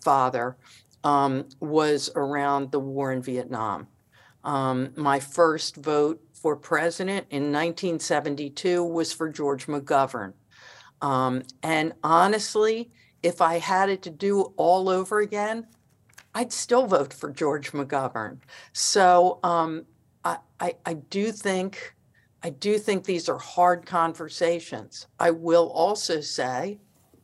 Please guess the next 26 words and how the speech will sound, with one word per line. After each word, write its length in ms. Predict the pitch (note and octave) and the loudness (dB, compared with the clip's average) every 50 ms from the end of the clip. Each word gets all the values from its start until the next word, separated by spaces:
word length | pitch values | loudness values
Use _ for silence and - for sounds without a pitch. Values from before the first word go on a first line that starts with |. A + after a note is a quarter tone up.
| _ _ - | _ _ -6
that, 360 | - D#3 D3+ D3+ D3+ D3+ - - D#3 | -4 -2 -2 -2 -2 -4 -6 -8 -6
um, 460 | D#3+ D#3 D#3 D3+ D3 D#3 D3+ D3+ D3+ - _ _ _ _ _ _ _ _ _ _ _ - _ _ _ _ _ | -4 -4 -4 -4 -4 -6 -8 -10 -12 -16 _ _ _ _ _ _ _ _ _ _ _ -20 _ _ _ _ _
that 160 | - - B2 | 0 0 2
my 100 | F#3 G3 | 0 0
father 320 | G3 - F#3 G3+ G#3+ A#3 | 4 6 6 6 6 4
changed 540 | A3 G#3 - A3+ F3+ F3+ G3+ G#3 G3+ - - | 0 -2 -4 -2 0 0 0 -2 -4 -6 -4
his 220 | A#3 B3+ B3 - C4 | -4 -4 -4 0 2
mind 800 | C4 D4 D#4+ F4+ F#4 D#4+ - E3+ D#3 - D3+ D#3+ D3+ G#3+ G#3 - - - - - - _ _ | 4 4 6 6 4 4 2 0 -2 -2 -4 -6 -6 -6 -6 -6 -8 -6 -6 -8 -10 _ _
<laughs> 360 | _ - - - - - - | _ -16 -14 -14 -14 -4 -2
about 360 | F#3+ F3 E3 G3+ G3 G#3 G#3 | -2 2 2 4 4 4 4
the 120 | A3+ G#3+ G3 | 4 2 2
war, 420 | E3 D3+ D3+ D#3+ F#3+ A#3 C4+ - - - G#3 - - | 2 2 4 4 4 4 2 0 -6 -16 -14 -6 -2
and 120 | E3+ D#3+ | -2 0
he 80 | D#3 D#3+ | 0 -2
changed 380 | D#3+ - F#3+ F#3 F#3+ F#3+ F#3+ | -2 -2 0 0 0 0 -2
his 240 | G3+ E3 E3 E3 - | -6 -8 -8 -10 -8
mind 360 | F3+ E3 E3 E3+ F3 A#3+ G3+ | 0 2 2 4 4 2 0
about 280 | F#3+ E3+ E3+ D#3 D#3 - | 2 2 2 2 2 0
some 220 | - F#3+ F3+ F3+ | 0 0 2 2
of 60 | F3+ E3 | 2 -2
the 80 | E3+ | -4
people, 680 | E3+ - - E3+ E3 D#3+ - E3+ E3+ E3 D#3+ - - - - - - _ _ _ _ | -4 -4 -6 -8 -6 0 4 6 6 6 4 2 -6 -18 -20 -20 -20 _ _ _ _
um, 440 | D#3+ D3+ D3+ D3+ D3+ D3+ D3+ D3 - - _ _ _ _ - | -2 -2 0 0 0 -2 -2 -6 -8 -12 _ _ _ _ -12
that 300 | D#3 C#3+ F3+ D#3+ D#3+ - | 0 2 2 2 2 0
he'd 260 | - E3 E3+ D#3+ - | -2 -6 -6 -6 -6
supported. 720 | - - E3 - - - F3+ F3+ F3+ E3 D#3+ D3 D3 D3+ | -6 -6 -6 -6 -4 -2 0 0 0 2 0 -2 -2 -4